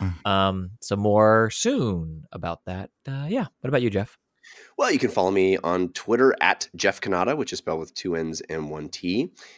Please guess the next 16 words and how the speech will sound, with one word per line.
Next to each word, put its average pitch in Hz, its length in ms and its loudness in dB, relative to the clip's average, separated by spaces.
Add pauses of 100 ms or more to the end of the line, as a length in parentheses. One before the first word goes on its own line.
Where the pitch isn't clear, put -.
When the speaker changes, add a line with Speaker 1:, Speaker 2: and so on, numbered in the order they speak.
(180)
Speaker 3:
And 90 560 2
I 92 280 2
do 107 320 -2
a, 98 480 4
another 220 260 4
podcast 131 720 2
about 113 300 4
movies 113 400 0
and 95 160 -2
T - 120 -8
V 151 100 -4
shows 135 360 0
called 101 260 -4
the 95 60 -12
Slash - 400 -4
Filmcast. 165 560 -2